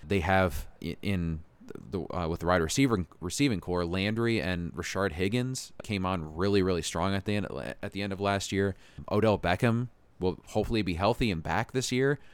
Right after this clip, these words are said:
If he can finally figure it out with Baker and Cleveland, break the top off the,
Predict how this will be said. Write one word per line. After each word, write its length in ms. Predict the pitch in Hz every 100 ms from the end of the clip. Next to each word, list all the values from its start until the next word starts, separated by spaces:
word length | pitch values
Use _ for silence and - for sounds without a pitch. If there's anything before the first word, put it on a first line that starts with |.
| -
If 140 | 98 -
he 80 |
can 160 | 120 113
finally 460 | 90 98 98 110 110
figure 320 | 107 98 95
it 60 |
out 200 | 85 95
with 140 | 85 -
Baker 420 | 90 90 - 98
and 220 | 80 82
Cleveland, 640 | - 92 85 95 110 107 - -
break 160 | 110
the 80 | 107
top 260 | - 95 110
off 220 | 101 -
the, 160 | 98